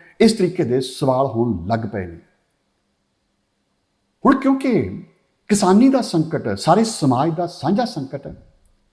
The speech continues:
ਕਿਸਾਨੀ ਲਈ ਲੜਨਾ ਪੂਰੇ ਸਮਾਜ ਦੀ ਜ਼ਿੰਮੇਵਾਰੀ ਹੈ, ਕਿਉਂਕਿ ਫਸਲ ਕਿਸਾਨੀ ਨਾਲ ਜੁੜੀ ਹੋਈ ਹੈ ਤੇ ਜੀਵਨ ਫਸਲ ਦੇ ਨਾਲ।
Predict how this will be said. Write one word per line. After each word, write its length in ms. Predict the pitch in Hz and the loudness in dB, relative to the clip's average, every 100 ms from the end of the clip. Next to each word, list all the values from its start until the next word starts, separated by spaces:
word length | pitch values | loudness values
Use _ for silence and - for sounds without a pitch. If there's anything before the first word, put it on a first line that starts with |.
| _ _ _ _ _ - | _ _ _ _ _ -2
ਕਿਸਾਨੀ 400 | 165 165 202 277 | 2 4 4 4
ਲਈ 160 | 269 | 2
ਲੜਨਾ 720 | 269 208 143 160 165 127 107 - | 2 0 2 4 4 2 -4 -2
ਪੂਰੇ 200 | 196 240 | 0 2
ਸਮਾਜ 560 | 233 - - 131 139 185 | 0 -6 0 4 4 4
ਦੀ 140 | 180 | 0
ਜ਼ਿੰਮੇਵਾਰੀ 600 | 156 151 165 165 170 170 | -2 0 0 0 -2 -6
ਹੈ, 60 | 190 _ _ _ _ _ _ _ _ | -10 _ _ _ _ _ _ _ _
ਕਿਉਂਕਿ 180 | 147 147 | -2 -2
ਫਸਲ 380 | - - 139 208 | -2 0 4 4
ਕਿਸਾਨੀ 380 | 202 196 170 180 | 2 0 0 0
ਨਾਲ 200 | 180 175 | 0 -4
ਜੁੜੀ 300 | 127 143 156 | -4 0 0
ਹੋਈ 180 | 151 | 2
ਹੈ 60 | 170 | 0
ਤੇ 120 | 170 | -2
ਜੀਵਨ 420 | 123 87 110 143 139 - | -6 -4 -4 -2 -6 -6
ਫਸਲ 240 | 113 165 160 | -6 -4 -4
ਦੇ 100 | 160 | -4
ਨਾਲ। 320 | 143 135 | -6 -10